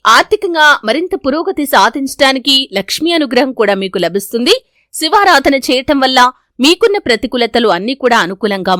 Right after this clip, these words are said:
మారుతాయి. దాన ధర్మాలు చేయటం వల్ల ఎంతో పుణ్య ఫలితాన్ని కూడా మీరు పొందుకోగలుగుతారు. చూశారు కదండి, ఫిబ్రవరి ఇరవై నాలుగవ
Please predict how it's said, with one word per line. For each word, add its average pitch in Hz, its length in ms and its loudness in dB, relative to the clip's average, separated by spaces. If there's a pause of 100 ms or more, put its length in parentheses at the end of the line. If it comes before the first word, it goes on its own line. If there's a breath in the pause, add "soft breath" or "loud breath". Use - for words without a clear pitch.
మారుతాయి. 202 420 0 (220)
దాన 277 200 4 (140)
ధర్మాలు 254 440 2
చేయటం 302 340 0
వల్ల 294 140 2 (480)
ఎంతో 427 180 2 (120)
పుణ్య 330 180 0 (100)
ఫలితాన్ని 240 480 0
కూడా 190 220 0
మీరు 175 200 -4
పొందుకోగలుగుతారు. 190 760 -2 (400)
చూశారు 311 340 0
కదండి, 294 280 2 (180)
ఫిబ్రవరి 392 480 2
ఇరవై 240 280 0
నాలుగవ 311 300 0